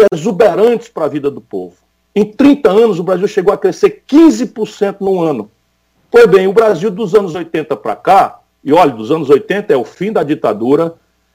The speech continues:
é o experimento, é, é, é, é, é, frustrante do, do, do Sarney com a hiperinflação, é o experimento neoliberal tosco do Collor, é o experimento nacional desenvolvimentista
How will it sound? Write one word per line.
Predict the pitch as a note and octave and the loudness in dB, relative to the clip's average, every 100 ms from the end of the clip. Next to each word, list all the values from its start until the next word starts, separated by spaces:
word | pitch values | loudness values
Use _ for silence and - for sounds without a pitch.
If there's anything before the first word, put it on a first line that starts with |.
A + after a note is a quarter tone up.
| - | 0
é | E3 | 2
o | |
experimento, | E3+ - E3+ D#3+ D3 F3+ G3+ G#3 E3+ - | 2 0 0 0 -2 -2 -4 0 0 2
é, | C#3+ | 0
é, | B2+ C3+ C3 | 0 -2 -2
é, | C3 A#2 - A#2+ A2 A#2+ | -2 -2 -2 -4 -2 -4
é, | |
é, | |
frustrante | - - D#3 - D3 D#3+ D#3 | -4 2 2 2 2 2 0
do, | B2 C3+ A2 | 0 0 2
do, | A#2+ | 0
do | A2+ | 0
Sarney | C3 C#3+ - C#3+ D3+ | 0 2 0 2 0
com | - | 0
a | C3 | -2
hiperinflação, | C3 B2+ B2 A2 G2+ - C#3+ D#3+ - _ _ | 0 -2 -2 -4 -4 0 0 0 -6 _ _
é | - F3+ | 0 2
o | |
experimento | F#3+ - F3 D#3+ D#3+ F#3 F#3+ D#3+ B2+ A2 A2 G#2 A2 | 2 0 0 0 -2 -4 -2 -2 -2 -6 -12 -14 -2
neoliberal | D3 D3 C#3+ C3+ B2 D3 | 2 4 4 2 4 4
tosco | - - D#3 D3 - | 2 2 0 0 -6
do | A2+ | -14
Collor, | A2 B2+ D3 E3+ E3+ - _ | -12 -2 0 0 -4 -10 _
é | - | -6
o | F3+ | -6
experimento | - F3+ E3 D#3 F3+ F3+ | -4 -4 -4 -4 -8 -8
nacional | D#3+ D3 - D3 C3+ D3 C#3 | -6 -4 -2 -2 2 4 2
desenvolvimentista | A#2+ C3+ C#3 A#2+ B2+ A2+ - C#3+ - B2 G#2+ | -2 0 2 0 -2 -10 -8 -8 -4 -4 -4